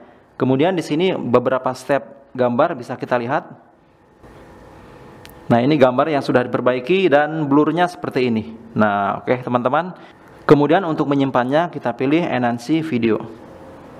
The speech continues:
Oke, kita simpan di sini. Dan inilah dari hasilnya.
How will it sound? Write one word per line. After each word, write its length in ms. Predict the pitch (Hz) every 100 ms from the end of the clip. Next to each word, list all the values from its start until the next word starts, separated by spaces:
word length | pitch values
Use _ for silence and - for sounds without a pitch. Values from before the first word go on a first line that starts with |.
| - - - - -
Oke, 320 | 135 127 147 127
kita 160 | 127
simpan 400 | 117 127 117 117
di 60 | 113
sini. 240 | 117 123 151 - - - - - - - - - - - - - - - - - - - - - - - - - - - - - - - - 523 - - - - - - - - - - - - - -
Dan 320 | - 120 117 113
inilah 400 | 196 202 185 151
dari 240 | 139 135
hasilnya. 560 | 127 135 120 110 107